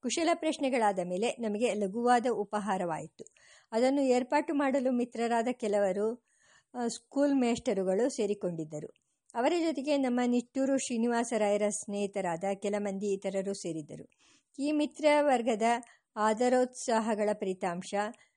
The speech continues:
ಘಮಘಮಿಸುವ ತುಪ್ಪದಲ್ಲಿ ಮಾಡಿದ್ದ ಸಜ್ಜಿಗೆ, ಉಪ್ಪಿಟ್ಟು, ಬೋಂಡ, ಎರಡು ಮೂರು ಬಗೆಯ ಬಾಳೆಹಣ್ಣುಗಳು, ಇನ್ನೇನೇನೋ ತಿಂಡಿಗಳು, ಸೊಗಸಾದ ಕಾಫಿ ಕೇಳಿದಷ್ಟು. ನಮ್ಮ ಪಾರ್ಟಿ ಪ್ರಮ-, ಪ್ರಯಾಣ ಮಾಡಿ ಆಯಾಸ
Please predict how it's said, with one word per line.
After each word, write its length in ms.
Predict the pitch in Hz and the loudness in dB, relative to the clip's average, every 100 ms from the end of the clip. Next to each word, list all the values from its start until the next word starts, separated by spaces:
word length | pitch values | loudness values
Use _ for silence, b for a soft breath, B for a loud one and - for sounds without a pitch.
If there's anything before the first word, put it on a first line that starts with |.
| _ 196 | _ -4
ಘಮಘಮಿಸುವ 800 | 214 226 247 277 254 254 240 226 | -2 0 2 2 0 0 0 0
ತುಪ್ಪದಲ್ಲಿ 640 | 233 233 - 226 214 214 214 | 0 -4 -6 -2 -2 0 0
ಮಾಡಿದ್ದ 520 | 208 196 190 180 170 196 202 | -2 -2 -4 -6 -4 0 0
ಸಜ್ಜಿಗೆ, 680 | - 185 170 196 175 208 | 0 -4 -4 -10 -4 0
ಉಪ್ಪಿಟ್ಟು, 600 | 202 190 - 190 - 196 | 0 -2 -8 -10 -4 -4
ಬೋಂಡ, 360 | 185 185 180 180 196 185 | -4 -2 -4 -2 0 0
ಎರಡು 360 | 196 180 196 | 0 0 -2
ಮೂರು 260 | 202 208 202 | -2 -2 -2
ಬಗೆಯ 340 | 190 185 190 | -4 -6 -6
ಬಾಳೆಹಣ್ಣುಗಳು, 920 | 190 175 185 202 185 175 170 160 214 - b b b b - | -4 -4 -4 -4 -8 -12 -10 -8 -8 -10 b b b b -4
ಇನ್ನೇನೇನೋ 640 | 220 240 240 233 226 233 | 0 2 2 2 0 -2
ತಿಂಡಿಗಳು, 520 | 240 196 196 190 208 | -4 -2 0 2 0
ಸೊಗಸಾದ 500 | 214 180 196 208 196 202 | -2 -4 -4 -4 -4 -4
ಕಾಫಿ 460 | - 180 180 214 | -4 -6 -4 -8
ಕೇಳಿದಷ್ಟು. 920 | - 202 185 180 170 - - 196 226 B B B B B B - | -6 -6 -4 -2 -4 -8 -6 -4 -4 B B B B B B -4
ನಮ್ಮ 220 | 247 277 330 | 0 4 2
ಪಾರ್ಟಿ 960 | 339 269 240 240 247 262 - 285 277 | 2 2 6 8 6 4 0 -2 0
ಪ್ರಮ-, 640 | 285 - 240 220 214 214 214 | 0 -4 -2 0 0 0 -2
ಪ್ರಯಾಣ 520 | 208 220 220 233 240 | 0 2 2 2 2
ಮಾಡಿ 400 | 240 233 220 220 | 0 2 0 2
ಆಯಾಸ 500 | 226 208 214 226 240 | 4 4 4 2 0